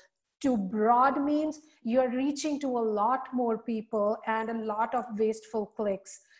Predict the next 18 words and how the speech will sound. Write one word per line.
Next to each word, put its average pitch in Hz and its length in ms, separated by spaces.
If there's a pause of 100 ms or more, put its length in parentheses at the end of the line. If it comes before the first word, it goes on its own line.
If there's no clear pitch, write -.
So - 180
therefore, 240 680
you 226 160
are 226 120
not 214 320
getting 208 300
the 208 80
value 196 340
for 202 140
your 190 140
buck. 180 200 (1120)
So 254 180
a 214 180
good 285 260
size 262 440
of 262 140
audience 220 800
is, 220 760